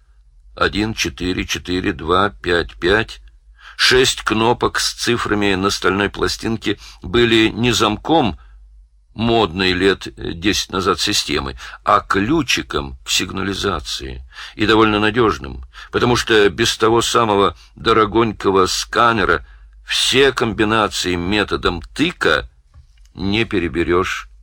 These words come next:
и за сутки. Значит, второй вариант. Плюс везение. Он пришёл немедленно после убийства, спокойный, холодный профи. Вот только на лестнице гулеванила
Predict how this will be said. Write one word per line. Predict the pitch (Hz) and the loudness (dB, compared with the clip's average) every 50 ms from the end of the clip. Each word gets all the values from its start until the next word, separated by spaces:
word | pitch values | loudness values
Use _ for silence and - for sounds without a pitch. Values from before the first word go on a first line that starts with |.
| - - - | -20 -18 -14
и | - 85 | -12 -10
за | 85 - 69 | -8 -8 -8
сутки. | 67 - - - - - - - - 82 78 73 - - - - - - - - - - - - - - - - - _ - - _ _ _ _ _ _ _ _ - - - _ | -8 -6 -8 -8 -10 -12 -14 -14 -14 -14 -14 -14 -14 -16 -18 -18 -20 -20 -20 -20 -20 -20 -20 -20 -20 -20 -20 -20 -20 _ -20 -20 _ _ _ _ _ _ _ _ -20 -20 -16 _
Значит, | - 98 95 101 127 156 160 147 160 139 | -6 -2 0 2 2 2 2 2 0 -2
второй | - - - 147 143 143 131 113 | -2 -2 2 2 4 6 6 4
вариант. | 101 104 101 95 90 85 67 - - - - - - - - - - | 4 4 4 4 2 0 -4 -8 -12 -16 -18 -20 -20 -20 -10 -4 -2
Плюс | 104 110 135 147 143 - - | 0 2 2 0 0 -2 -4
везение. | 110 120 120 104 90 101 98 87 85 85 87 87 85 - - | -4 -4 -4 -2 0 0 2 2 2 0 0 0 -2 -2 -2
Он | 113 117 120 113 | 0 0 0 0
пришёл | 104 - - - 92 - - 104 101 92 | -2 -4 -4 -4 -4 -2 2 2 2 2
немедленно | 87 92 95 92 92 92 90 69 69 82 78 78 71 | 2 0 0 0 0 0 -2 -2 -4 -6 -6 -6 -6
после | - 80 80 - - 78 | -6 -6 -6 -6 -6 -8
убийства, | 78 82 87 110 131 127 - - - 135 131 | -6 -6 -6 -6 -6 -6 -6 -6 -4 -4 -4
спокойный, | - - - - 71 - - - 120 123 - - | -4 -6 -10 -10 -8 -6 -4 -4 -2 -4 -4 -8
холодный | - - 90 82 87 104 - 92 92 90 82 | -8 -6 -4 -4 -2 -4 -4 -6 -8 -12 -10
профи. | - - 80 82 80 76 - - 71 - - - - - - - - - - - - | -8 -6 -4 -4 -4 -4 -6 -8 -8 -8 -10 -16 -20 -20 -20 -20 -20 -20 -20 -10 -4
Вот | - 117 120 | -2 -2 0
только | - 123 117 110 - 123 117 | 2 2 0 0 0 -2 0
на | 117 117 | 2 2
лестнице | 123 131 127 110 101 - 98 98 87 - - - 92 87 | 4 4 4 2 2 0 -4 -4 -4 -4 -4 -2 -2 -2
гулеванила | 80 90 98 95 95 90 92 101 95 92 92 90 85 87 90 85 82 78 | 0 0 0 0 2 2 2 2 2 2 0 2 2 2 2 2 0 -4